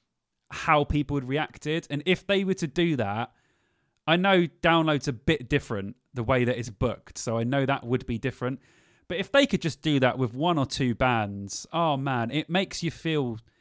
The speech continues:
it made us feel so, like, and then when we were, everyone was walking off, everyone was talking about it. They're like, "Holy shit, fucking Lamb of God, fucking Staircase," fucking, like, it was just such a cool way of doing it,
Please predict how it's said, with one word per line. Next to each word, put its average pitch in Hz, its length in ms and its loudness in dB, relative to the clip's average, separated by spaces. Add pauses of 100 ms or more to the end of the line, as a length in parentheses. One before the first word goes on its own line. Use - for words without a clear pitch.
(180)
it 147 140 -2
made 175 240 4
us 160 200 0
feel 151 240 0
so, 143 260 2
like, 131 460 0 (520)
and 147 120 0
then 165 80 0
when 190 160 6
we 175 100 6
were, 170 160 4
everyone 160 240 2
was 147 140 -2
walking 156 340 -2
off, 143 160 -2 (180)
everyone 151 600 2
was 135 140 -4
talking 147 300 -4
about 110 240 -4
it. 110 100 -8
They're 135 100 -2
like, 156 240 -4
"Holy 427 240 4
shit, - 440 -4 (360)
fucking 370 320 -6
Lamb 381 180 -4
of 359 100 -8
God, 392 200 -6
fucking 381 280 -10
Staircase," 381 560 -12
fucking, 339 280 -10
like, 180 300 -2 (480)
it 170 100 0
was 170 120 0
just - 280 -2
such - 340 -2
a 151 220 0 (580)
cool 156 380 0
way 147 240 4
of 120 140 -2
doing 139 260 0
it, 156 200 -2